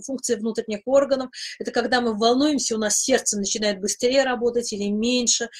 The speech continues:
обонятельная функция, пищевой, половой, оборонительный, материнские инстинкты, вот все эти инстинкты, а, формирование мотивации, бу-, эм, эмоций, поведенческих реакций. Самое интересное, что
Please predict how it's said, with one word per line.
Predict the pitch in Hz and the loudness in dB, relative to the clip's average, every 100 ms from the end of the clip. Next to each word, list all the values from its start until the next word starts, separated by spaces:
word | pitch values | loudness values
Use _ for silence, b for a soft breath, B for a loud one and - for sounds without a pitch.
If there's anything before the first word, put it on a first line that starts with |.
| B B B _ | B B B _
обонятельная | 285 311 277 254 247 240 240 233 | 6 6 6 0 -2 -6 -6 -6
функция, | 247 233 - 254 - | -8 -10 -8 -12 -8
пищевой, | 277 - 294 208 240 240 | -6 -4 -4 -2 0 0
половой, | 247 247 254 208 233 226 | 0 0 0 0 0 0
оборонительный, | 226 247 254 233 233 240 233 233 | -2 -4 -2 -4 -4 -6 -4 -2
материнские | 247 - 240 226 208 - 226 | -2 -2 -2 -4 -6 -6 -6
инстинкты, | 220 - - 233 214 - 220 214 B B - | -4 -6 -6 -6 -6 -6 -8 -8 B B -18
вот | - | -10
все | - 226 | -6 -6
эти | 214 | -6
инстинкты, | 220 208 - 214 208 208 202 B B B | -6 -6 -6 -8 -6 -10 -10 B B B
а, | 196 196 | -4 -4
формирование | - 240 247 240 240 254 254 247 | -4 -4 -2 0 0 0 -2 0
мотивации, | 262 311 269 208 220 220 - 240 | 0 -2 0 2 2 0 -2 -2
бу-, | 220 226 220 - | -2 -6 -8 -8
эм, | 226 220 220 - | -6 -6 -8 -8
эмоций, | 262 240 226 247 269 254 - 214 196 B B _ - | -2 0 2 4 2 2 -2 -4 -6 B B _ 0
поведенческих | 254 247 240 208 226 339 415 440 - 349 - - 294 285 | 0 0 -4 -6 0 0 2 0 -2 -2 -6 -4 -4 0
реакций. | 226 220 214 254 233 - - 170 147 - | 0 2 2 2 0 -4 -12 -10 -12 -14
Самое | - 202 208 208 | -14 -10 -8 -8
интересное, | 208 - 226 285 277 - 180 165 | -10 -10 -6 -4 -4 -8 -12 -14
что | - 185 | -10 -10